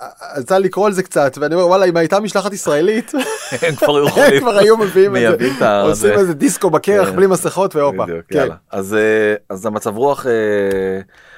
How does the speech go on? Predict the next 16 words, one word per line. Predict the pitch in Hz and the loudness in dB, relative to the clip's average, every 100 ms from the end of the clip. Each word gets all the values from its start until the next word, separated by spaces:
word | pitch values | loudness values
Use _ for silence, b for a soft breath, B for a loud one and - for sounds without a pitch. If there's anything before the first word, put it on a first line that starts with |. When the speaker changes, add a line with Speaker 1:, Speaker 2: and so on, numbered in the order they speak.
| B B | B B
Speaker 2:
די | 92 110 | -4 -2
פקקט | 131 123 - 113 - | -2 -6 -6 -8 -6
ב-, | 101 95 92 90 92 | -2 0 -2 -4 -6
בכל | 98 110 | -4 0
העולם. | 101 95 101 117 | 0 0 -2 -2
אני | 104 98 | -6 -6
קצת | 147 | -6
Speaker 1:
מהמם. | 151 | -2
Speaker 2:
עוד, | 123 101 | -4 -4
עוד | 110 | -6
מביא | 101 117 | -4 -6
נתונים | 143 117 131 | -6 -6 -4
מארצות | 117 127 120 | -4 -6 -6
הברית. | 110 190 - - - | -4 -6 -8 -20 -8
בעצם, | 107 123 156 127 | -6 -4 -4 -2
אה, | 110 101 98 | -2 -2 -2